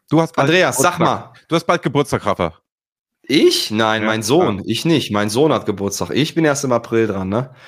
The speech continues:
Speaker 1: Ach ja, stimmt, wir
Speaker 2: Äh,
Speaker 1: sind beide April-Kinder. Ja.
Speaker 2: ja. Was ist eigentlich aus deiner, äh, Celebrations U P C geworden? Hast du die geöffnet, um mal einen Schwung in das zweite Thema
Speaker 1: Ja.
Speaker 2: zu bekommen?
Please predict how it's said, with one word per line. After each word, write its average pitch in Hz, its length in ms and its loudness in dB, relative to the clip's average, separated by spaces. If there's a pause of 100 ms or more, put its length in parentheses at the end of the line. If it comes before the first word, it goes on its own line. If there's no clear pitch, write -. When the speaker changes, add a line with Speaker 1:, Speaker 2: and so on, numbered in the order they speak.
(140)
Speaker 1:
Ach - 100 -10
ja, 151 80 -4
stimmt, 104 140 0
wir 101 60 2
Speaker 2:
Äh, 101 60 2
Speaker 1:
sind - 120 -6
beide 135 180 0
April-Kinder. 87 800 -10
Ja. 95 260 -8
Speaker 2:
ja. 107 180 -6 (100)
Was 139 200 -2
ist - 100 -4
eigentlich 208 300 0
aus 185 140 2
deiner, 185 340 2
äh, 165 120 2
Celebrations 170 720 0
U 156 80 -2
P 135 200 -2
C 131 220 -2
geworden? 123 400 0
Hast 143 160 -6
du 170 60 -2
die 147 100 -4
geöffnet, 135 480 0
um 143 120 0
mal 139 120 2
einen 143 80 -2
Schwung 170 540 0
in 160 240 -2
das 147 260 -2
zweite 156 400 -2
Thema 113 240 0
Speaker 1:
Ja. 113 80 -4
Speaker 2:
zu 113 160 -10
bekommen? 104 400 -4